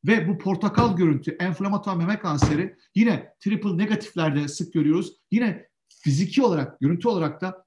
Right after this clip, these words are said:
bir kadının başına gelecek en kötü kanserlerden bir tanesi. Niye? Çünkü bu hastanın artık cildi ne oldu?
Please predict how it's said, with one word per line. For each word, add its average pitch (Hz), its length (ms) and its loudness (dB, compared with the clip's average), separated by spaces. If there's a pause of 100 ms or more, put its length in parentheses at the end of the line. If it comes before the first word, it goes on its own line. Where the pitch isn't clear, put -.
bir 208 100 -2
kadının 180 300 -2
başına 170 280 -2
gelecek 165 460 -2
en 220 140 -2
kötü 165 220 -6
kanserlerden 131 760 -8
bir 123 60 -16
tanesi. 117 520 -6
Niye? 262 500 4 (180)
Çünkü 220 420 0
bu 240 140 2
hastanın 180 500 0 (160)
artık 151 540 0
cildi 208 560 4 (200)
ne 226 60 4
oldu? 208 500 2